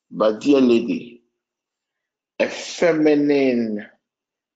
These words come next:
person had pleaded on your behalf. And very soon, the word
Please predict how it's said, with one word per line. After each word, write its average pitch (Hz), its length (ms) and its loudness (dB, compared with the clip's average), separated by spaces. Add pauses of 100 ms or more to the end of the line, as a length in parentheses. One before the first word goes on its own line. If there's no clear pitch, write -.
(400)
person 90 800 -4 (1200)
had 101 340 -6 (260)
pleaded 131 920 0
on 95 180 -4
your 90 160 -4
behalf. 90 640 -10 (1500)
And 85 220 -8
very 117 280 2
soon, 90 520 -8
the 110 120 0
word 117 720 -2